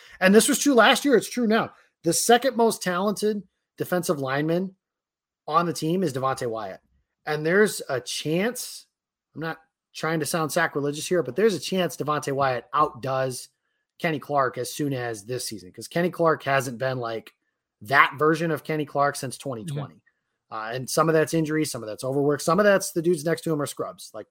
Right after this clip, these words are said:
Speaker 1: whatever the way is. But those are my,
Speaker 2: Mm-hmm.
Speaker 1: those are my three things. The overall kinda consistency of the offense at the end, Devontae Wyatt, and Jaire Alexander's gonna be a first team All-Pro.
Speaker 2: Yeah, and to that last point you made, I, I am a firm believer that a lot of the reason why Clark has not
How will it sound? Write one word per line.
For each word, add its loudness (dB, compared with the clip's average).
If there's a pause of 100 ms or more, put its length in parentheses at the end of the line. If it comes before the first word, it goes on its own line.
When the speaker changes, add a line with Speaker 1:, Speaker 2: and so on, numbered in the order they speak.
(120)
Speaker 1:
whatever -6
the -4
way -6
is. -12
But -20
those 6
are 0
my, -2 (140)
Speaker 2:
Mm-hmm. -2 (120)
Speaker 1:
those 8
are 2
my 6
three -2
things. -12
The 0
overall 6
kinda -4
consistency -8
of 0
the 2
offense -2
at -10
the -6
end, 0 (500)
Devontae -2
Wyatt, 2
and -10 (280)
Jaire 2
Alexander's -4
gonna -14
be -12
a -16
first -16
team -16
All-Pro. -20 (880)
Speaker 2:
Yeah, 10
and 4
to 0
that 6
last 6
point 0
you -2
made, 4
I, 2 (300)
I 10
am 8
a 6
firm 4
believer 4
that 4
a 2
lot 2
of -2
the -2
reason -2
why 4
Clark -2
has -6
not 0